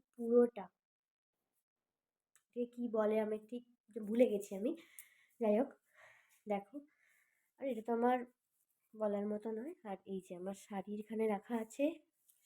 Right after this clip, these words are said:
সব অগোছালো। আর এই যে এখানে রেখেছি আমি এগুলো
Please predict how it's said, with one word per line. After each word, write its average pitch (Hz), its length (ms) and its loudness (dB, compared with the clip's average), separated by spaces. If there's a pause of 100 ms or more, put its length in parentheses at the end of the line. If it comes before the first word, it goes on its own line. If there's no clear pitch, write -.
সব 220 180 4
অগোছালো। 214 540 0 (880)
আর 180 160 -12
এই 175 120 -6
যে 175 140 -18
এখানে 175 300 -20
রেখেছি 190 420 -16
আমি 226 180 -6
এগুলো 220 260 -6